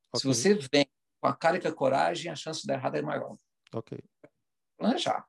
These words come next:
Speaker 1: não é assim não.
Speaker 2: Uhum.
Speaker 1: Você tem que ter um certo conhecimento da língua. Você também, se você chegar aqui e for simplesmente uma orelha, você sofre muito mais.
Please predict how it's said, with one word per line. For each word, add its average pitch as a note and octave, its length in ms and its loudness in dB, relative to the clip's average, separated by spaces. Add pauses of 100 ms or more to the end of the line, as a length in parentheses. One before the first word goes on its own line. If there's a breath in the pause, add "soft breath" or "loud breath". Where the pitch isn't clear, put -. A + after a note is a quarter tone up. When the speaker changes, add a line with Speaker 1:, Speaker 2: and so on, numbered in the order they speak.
(120)
Speaker 1:
não - 100 -8
é - 60 -4
assim D#3 200 -8
não. - 160 -10 (400)
Speaker 2:
Uhum. B2+ 240 -6
Speaker 1:
Você - 520 -6
tem G3 140 2
que F3+ 100 -2
ter B2+ 400 0 (200)
um C3 100 -2
certo C#3 320 0
conhecimento E3+ 720 0
da C3 120 2
língua. C3+ 500 0
Você - 140 -10
também, C#3+ 240 -2
se D#3 180 -4
você - 80 -4
chegar F#3 320 2
aqui C#3+ 300 2
e C#3+ 40 4
for C#3 300 2
simplesmente C3+ 1300 2
uma C3+ 140 4
orelha, C#3 460 4
você D#3 120 -4
sofre D3+ 360 -2
muito C#3+ 200 -8
mais. - 480 -10